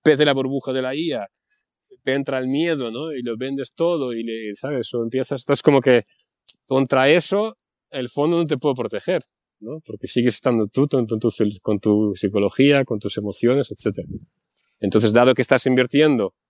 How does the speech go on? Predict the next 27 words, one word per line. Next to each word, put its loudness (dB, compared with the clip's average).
no 0
son 2
acciones, 0
eh, -2
perdón, 2
no 0
son -4
<clears throat> -2
bonos, 4
por -8
decir -6
algo, -8
¿no? -12
No -8
es -12
algo, -4
no -6
es -4
un -2
piso -2
que -6
está -6
ahí -4
dándote, -6
yo -4
qué -10
sé, -16